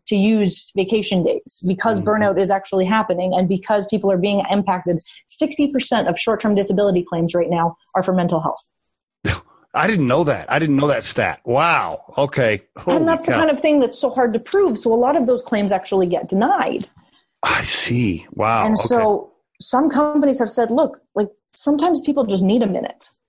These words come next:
Speaker 2: Mm-hmm.
Speaker 1: And so we don't actually force people to spend their money with one specific travel provider.
Speaker 2: Okay.
Speaker 1: We say, "Okay," we go to a company and say, "How do you want this,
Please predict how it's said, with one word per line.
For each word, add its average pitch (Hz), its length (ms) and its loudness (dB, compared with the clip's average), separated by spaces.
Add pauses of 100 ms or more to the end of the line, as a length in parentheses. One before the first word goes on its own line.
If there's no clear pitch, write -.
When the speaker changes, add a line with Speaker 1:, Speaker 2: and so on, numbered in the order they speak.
(100)
Speaker 2:
Mm-hmm. 98 180 0
Speaker 1:
And 208 220 2
so 220 300 2
we 190 240 0
don't 311 160 0
actually 233 320 0
force 240 440 -2
people 185 520 0
to 196 80 0
spend 208 280 0
their 202 100 2
money 190 260 2
with 175 180 0
one 190 200 0
specific 190 420 -2
travel 175 340 0
provider. 170 640 0
Speaker 2:
Okay. 120 300 -2
Speaker 1:
We 208 80 2
say, 208 260 0
"Okay," 190 240 0
we 208 200 2
go 240 120 2
to 247 80 0
a 247 120 0
company 202 280 0
and 190 80 2
say, 190 100 0
"How 202 140 0
do 226 80 2
you 233 80 2
want 208 240 0 (560)
this, 190 340 -2